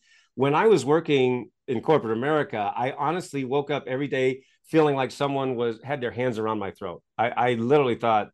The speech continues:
that I was just gonna die because it was so awful. And I, and I just looked ahead forty years of my life going, "This is it. This is my life." And I went, "I, I'm out. I mean, this,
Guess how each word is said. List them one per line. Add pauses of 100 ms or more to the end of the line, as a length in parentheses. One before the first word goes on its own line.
(120)
that
I
was
just
gonna
die
because
it
was
so
awful.
And
I,
and
I
just (280)
looked
ahead
forty
years
of
my
life
going, (380)
"This
is
it.
This
is
my
life." (400)
And
I
went, (340)
"I, (420)
I'm
out.
I
mean,
this,